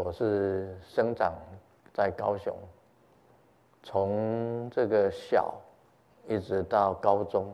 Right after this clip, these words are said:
都在高雄，台湾高雄，到十九岁。那我小时候喜欢看书，喜欢看书是好善的。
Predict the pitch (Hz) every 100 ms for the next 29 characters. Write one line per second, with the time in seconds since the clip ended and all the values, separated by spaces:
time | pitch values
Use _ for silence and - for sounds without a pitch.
0 | - 110 101 95 101 95 - - 95 -
1 | _ _ _ - 98 101 107 107 107 101
2 | - - - _ _ _ _ _ _ _
3 | _ _ _ 117 110 120 113 92 85 -
4 | 120 - - - _ _ _ _ _ _
5 | _ _ _ _ _ _ _ _ _ _
6 | - 110 113 110 107 104 101 95 92 90
7 | - - _ _ 104 - 107 101 104 104
8 | 120 - 98 87 101 - 110 95 - 120
9 | 131 139 - _ _ _ _ _ _ _
10 | _ _ _ - 208 107 135 143 123 -
11 | 127 143 151 139 - 85 - - - -
12 | 156 131 104